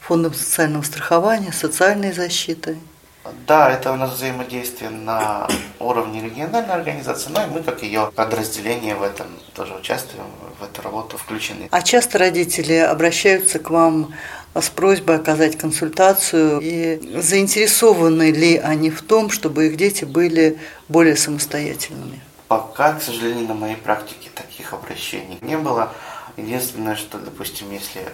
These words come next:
Speaker 2: э, родители звонят, спрашивают, где приобрести то или иное средство реабилитации для ребёнка, естественно, мы подсказываем, куда им обратиться. И вот сейчас, допустим, у нас, э, девушка закончила школу и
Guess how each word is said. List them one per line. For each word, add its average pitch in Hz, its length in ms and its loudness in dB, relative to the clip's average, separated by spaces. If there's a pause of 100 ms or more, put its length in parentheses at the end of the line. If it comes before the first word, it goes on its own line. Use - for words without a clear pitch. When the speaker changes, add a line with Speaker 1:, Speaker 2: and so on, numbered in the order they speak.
(320)
Speaker 2:
э, 104 400 -4
родители 104 420 -8
звонят, 101 380 -6
спрашивают, 95 640 -10 (140)
где 101 160 -10
приобрести 95 720 -10 (160)
то 104 100 -2
или 101 240 -6
иное 101 220 -6
средство 107 400 -8
реабилитации 131 640 -2
для 123 180 -4
ребёнка, 110 420 -6
естественно, 113 540 -8
мы 120 200 -6
подсказываем, 98 560 -4 (180)
куда 92 160 -14
им 92 60 -12
обратиться. - 720 -10 (840)
И 120 160 -10
вот 117 240 -4
сейчас, 110 300 -4
допустим, 101 500 -10
у 98 80 -10
нас, 98 460 -8
э, 95 480 -12
девушка 98 340 -10
закончила 95 580 -12 (220)
школу 156 580 0
и 113 180 -2